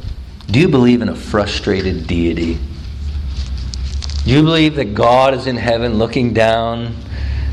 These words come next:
at this great republic that we reside in, wringing his hands, saying, "Man, what am I gonna do? We need to call a session of Congress here." No.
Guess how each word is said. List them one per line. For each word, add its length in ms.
at 140
this 220
great 340
republic 720
that 160
we 160
reside 600
in, 280
wringing 360
his 160
hands, 400
saying, 320
"Man, 520
what 240
am 160
I 160
gonna 240
do? 760
We 180
need 160
to 100
call 440
a 40
session 460
of 120
Congress 680
here." 560
No. 540